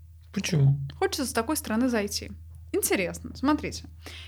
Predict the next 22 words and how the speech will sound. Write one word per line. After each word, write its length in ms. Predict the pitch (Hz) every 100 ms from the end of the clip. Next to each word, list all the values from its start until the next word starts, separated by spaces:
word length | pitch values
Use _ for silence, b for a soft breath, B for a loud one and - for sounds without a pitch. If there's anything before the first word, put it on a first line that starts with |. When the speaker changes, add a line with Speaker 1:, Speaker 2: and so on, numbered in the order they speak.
| B
Speaker 2:
Я, 140 | 247 427
н-, 220 | 508 -
допустим, 640 | 220 269 269 233 214 196 190
говорю: 260 | 240 247
«Я 140 | 208 427
не 100 | 466
веду 200 | 254 294
Instagram, 420 | 285 285 311 508 - - - - - - B B B B
потому 360 | 269 285 294 403
что 360 | - 208 208 - -
это 180 | - 294
никому 280 | 262 254 233
не 140 | 226
надо. 360 | 254 370 392 392 - - - B B B B -
А 100 | 220
что 360 | - 269 233 -
я 560 | 214 214 208 208 202 190 -
услышу? 680 | 240 349 370 - 359 339 359
А 60 | -
кто 200 | - 226
там 220 | 202 208
будет? 560 | 285 359 359 349 -